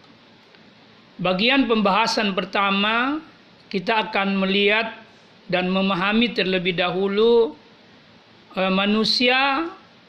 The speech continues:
dan gerakan intelektualnya. Pada pembahasan sebelumnya,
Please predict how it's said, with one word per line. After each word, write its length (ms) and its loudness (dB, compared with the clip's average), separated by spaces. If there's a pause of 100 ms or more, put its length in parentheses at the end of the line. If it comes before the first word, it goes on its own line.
(140)
dan 400 0
gerakan 640 0
intelektualnya. 960 0 (3250)
Pada 240 0
pembahasan 560 2
sebelumnya, 960 2